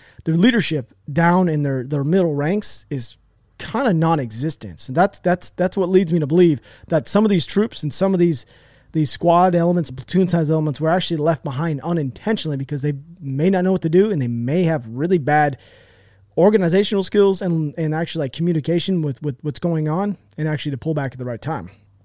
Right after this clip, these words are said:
But Ukraine has not let up and still has been targeting Russian positions that they've trying to be exfilling. So here's video of the aftermath of one of these strikes on a Russian position.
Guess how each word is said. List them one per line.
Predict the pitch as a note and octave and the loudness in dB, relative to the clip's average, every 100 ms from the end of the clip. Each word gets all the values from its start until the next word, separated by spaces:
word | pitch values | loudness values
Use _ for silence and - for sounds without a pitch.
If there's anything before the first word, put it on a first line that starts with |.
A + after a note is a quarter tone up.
| _ _ - - | _ _ -20 -4
But | - | 2
Ukraine | F#3 - A3 A#3 | 2 2 2 2
has | G3+ | 2
not | E3+ F3+ | 2 2
let | E3 E3+ | 2 2
up | E3 | 2
and | D#3 | -2
still | - F3 E3 C#3+ | -2 0 0 0
has | D3+ | -2
been | C3+ C#3 | -4 -6
targeting | - E3 D#3+ D3 | -2 0 0 0
Russian | D3 C#3+ | 0 -2
positions | C#3+ C#3+ C#3+ | -2 -2 -2
that | C3+ | -2
they've | C3+ B2+ - | -2 -6 -8
trying | - D3+ C#3 | -6 -4 -4
to | B2 | -6
be | A2 - | -10 -6
exfilling. | E3+ - C3+ G#2 F#2+ - - - - | -6 -4 -8 -8 -12 -18 -20 -20 -10
So | D3+ | 0
here's | D#3 G#3 | 4 4
video | C3+ F3+ G3+ | 4 4 6
of | F3 | 4
the | D#3 | 2
aftermath | D#3+ E3 F3 F3+ D#3+ | 0 0 0 0 0
of | D3+ | 0
one | F#3 | 2
of | |
these | G3+ E3+ | 2 0
strikes | - F3 F3 - - - | 2 2 2 -2 -8 -6
on | E3 E3+ | -4 -2
a | D3+ | -2
Russian | C3+ D#3+ - D3+ | 0 -2 -2 -4
position. | B2 C#3+ C3 E3 - A3 A3 | -6 -8 -4 -2 -2 -2 -4